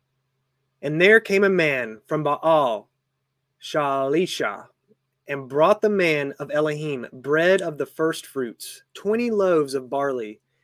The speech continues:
and full ears of corn in the husk thereof. And he said, "Give unto the people, that they may eat." And his servitor said, "What? Should I set this before a hundred men?"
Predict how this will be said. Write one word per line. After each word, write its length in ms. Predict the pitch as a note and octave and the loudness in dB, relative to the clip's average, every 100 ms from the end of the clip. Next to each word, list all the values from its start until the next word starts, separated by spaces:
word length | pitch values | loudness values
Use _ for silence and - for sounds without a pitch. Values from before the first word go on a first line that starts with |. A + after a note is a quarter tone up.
| _ | _
and 200 | D3 C#3+ | -8 -8
full 640 | - - - G3+ G#3+ G#3+ - _ _ | -10 -16 -2 2 2 0 -4 _ _
ears 380 | F3 F#3+ E3+ B2+ | 0 6 6 4
of 140 | B2+ | -6
corn 560 | - - E3 D3 A#2 A2 - | -12 -10 -6 -4 -6 -12 -10
in 120 | D3+ | -8
the 80 | C3 | -8
husk 480 | - F3 C3 - - | -4 -4 -2 -6 -10
thereof. 580 | B2+ C3 B2+ C3 A#2+ A2 _ _ _ _ _ _ - | -6 -4 -2 -2 -4 -10 _ _ _ _ _ _ -8
And 120 | C#3 | -6
he 100 | D3 | -6
said, 420 | - E3 D#3+ C3+ | -4 0 0 2
"Give 320 | D#3 F3+ F#3+ | 4 6 6
unto 260 | E3+ F3 F3+ | 2 -4 -2
the 100 | E3+ | -4
people, 520 | E3 F3+ - A#2+ A2 _ _ _ | -4 -8 -6 -8 -10 _ _ _
that 220 | D#3+ D3 | -4 0
they 180 | D#3 F#3 | 4 4
may 180 | G3+ F#3+ | 6 2
eat." 380 | F3+ G#3 F3+ - _ _ _ _ _ _ _ _ _ _ _ | 2 -6 -6 -10 _ _ _ _ _ _ _ _ _ _ _
And 120 | D3+ | -6
his 180 | D#3+ - | -6 -4
servitor 400 | F3+ F#3+ F#3 F3 | 0 0 2 0
said, 460 | - E3 D#3+ B2+ - _ _ _ | 0 -2 -2 -2 -8 _ _ _
"What? 400 | - D3+ G3 A#3+ - _ _ _ _ | -6 0 0 0 -10 _ _ _ _
Should 220 | - E3+ | -4 0
I 100 | D3 | 2
set 340 | - - F#3+ | 0 -2 0
this 140 | G#3+ G#3 | 0 0
before 600 | D#3+ - D3+ D#3+ F#3+ G3 | -6 -8 -6 -2 -2 -2
a 120 | C#3 | -8
hundred 540 | - D#3+ F#3 F#3+ G3+ | -8 -6 -2 0 0
men?" 420 | C#3 C#3 F3 A3 | 0 -4 -4 -6